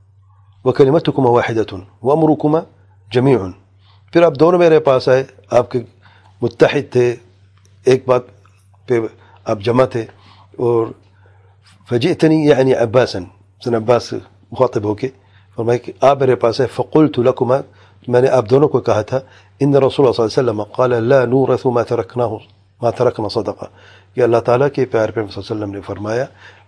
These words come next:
ہم ہمارے ورثہ پیچھے نہیں چھوڑتے، جو ہم چھوڑتے وہ صدقہ ہوتا ہے۔ فلما بدا لی ان ادفعه الیکما قلت ان شئتما دفعته الیکما علی ان علیکما عہد اللہ ومیثاقہ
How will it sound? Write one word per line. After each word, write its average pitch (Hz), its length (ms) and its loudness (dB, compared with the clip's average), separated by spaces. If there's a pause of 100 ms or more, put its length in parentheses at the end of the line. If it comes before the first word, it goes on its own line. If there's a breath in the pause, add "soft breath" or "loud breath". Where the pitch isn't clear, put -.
ہم 117 100 -4
ہمارے 110 200 -2
ورثہ 110 200 -2
پیچھے 107 220 -8
نہیں 123 160 -2
چھوڑتے، 117 320 -2
جو 104 160 -4
ہم 107 80 -8
چھوڑتے 107 280 -8
وہ 113 60 -4
صدقہ 101 300 -10
ہوتا 90 300 -12
ہے۔ - 220 -20 (640 soft breath)
فلما 165 280 2
بدا 143 280 2
لی 139 220 -2 (160)
ان 127 100 2 (220)
ادفعه 117 480 -2
الیکما 127 440 -2
قلت - 380 -4
ان 131 140 -2
شئتما 143 380 -2
دفعته 120 640 0
الیکما 147 440 0 (540 soft breath)
علی 123 160 2 (160)
ان 147 240 2
علیکما 123 580 0
عہد 123 320 -2
اللہ 120 320 0
ومیثاقہ 120 580 -2